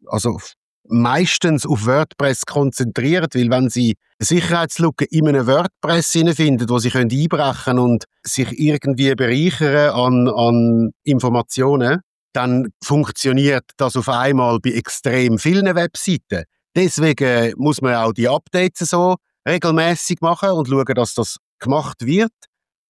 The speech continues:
weil auf der anderen Seite hat man immer den Entwickler, der gegen die Sicherheitslücke dann vorgeht, sobald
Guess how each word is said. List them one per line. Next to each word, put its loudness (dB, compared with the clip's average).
weil 2
auf -6
der 0
anderen 2
Seite 0
hat -2
man 0
immer 2
den 0
Entwickler, -2
der 2
gegen -2
die -2
Sicherheitslücke -2
dann 0
vorgeht, 0
sobald 0